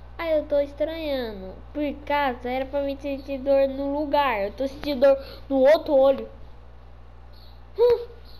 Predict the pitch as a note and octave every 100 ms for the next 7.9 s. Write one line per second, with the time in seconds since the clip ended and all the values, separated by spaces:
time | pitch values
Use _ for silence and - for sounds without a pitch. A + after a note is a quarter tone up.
0 | - F4 G#4 A4+ A4 G#4 E4 C4+ C4 -
1 | - - - - - - - - - -
2 | - - - - - - - - - -
3 | - - - - - - - - - -
4 | - - - - - F#4 - D4+ C#4+ C#4
5 | C#4+ C#4+ - - - - - - - F4+
6 | F4+ D#4+ C4+ C4 B3 B3 B3 B3+ - -
7 | A#3 A#3 A#3 A3+ G#3+ G#3 G3+ G3+ G3+